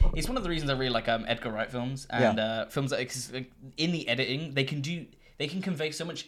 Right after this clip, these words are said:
Speaker 1: information very quickly.
Speaker 2: Yeah.
Speaker 1: And I feel like if it's something that you don't really need to linger on, that's great.
Speaker 2: Yeah.
Speaker 1: Um, and I think they did it very well.
Speaker 2: Yeah, it was very simple, straight to the point, and they didn't dwell on it for too long, just move on.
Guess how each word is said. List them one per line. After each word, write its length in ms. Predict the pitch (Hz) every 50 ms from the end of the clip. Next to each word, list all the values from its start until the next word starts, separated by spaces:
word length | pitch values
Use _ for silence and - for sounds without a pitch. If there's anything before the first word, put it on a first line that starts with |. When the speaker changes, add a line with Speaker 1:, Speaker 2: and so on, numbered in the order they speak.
| - -
Speaker 1:
information 720 | 135 135 131 - 120 117 110 110 110 - 131 127 147 156 - _ _ _ _ _ -
very 220 | - 135 131 127 123
quickly. 440 | - - 110 - - 98 - - - _ _ _
Speaker 2:
Yeah. 180 | - 160 131 107 -
Speaker 1:
And 80 | 135 135
I 40 | 127
feel 120 | - 160
like 160 | 143 139 131 -
if 160 | - 151 147 180
it's 100 | 180 -
something 200 | 208 202 190 190
that 80 | 151 117
you 80 | 143
don't 240 | 127 131 131 - 120
really 180 | 117 117 127 123
need 180 | 135 143 143 -
to 60 | 139
linger 260 | 139 147 143 135 143
on, 240 | 151 170 185 175 - _
that's 200 | - 120 - -
great. 260 | - - 113 98 - - _ _ _ _ -
Speaker 2:
Yeah. 140 | 156 160 120
Speaker 1:
Um, 280 | 110 - 117 113 113 120
and 100 | 117 123
I 40 |
think 160 | 123 - 143 123
they 100 | 127 117
did 140 | 107 110 110
it 160 | 107 - -
very 240 | 107 95 80 80 -
well. 260 | - 71 57 - - - - - -
Speaker 2:
Yeah, 180 | 156 139 117
it 80 | - 120
was 160 | 123 123 113
very 220 | 123 147 151 151
simple, 440 | 139 - - 135 131 - 139 131 127
straight 340 | - - - - 151 147 -
to 80 | - 135
the 120 | 131 123
point, 380 | - - - 127 120 117 113 107
and 400 | - 104 107 104 104 101 101 101
they 120 | 98 101 98
didn't 480 | 95 139 123 127 123 - - - - -
dwell 280 | 120 113 113 113 113
on 120 | 113 110 107
it 100 | 104 -
for 100 | - 110
too 200 | - - 113 107
long, 240 | 101 101 101 98 -
just 200 | - 101 - - - _ - -
move 280 | 110 110 107 104 101
on. 240 | 101 92 90 90 95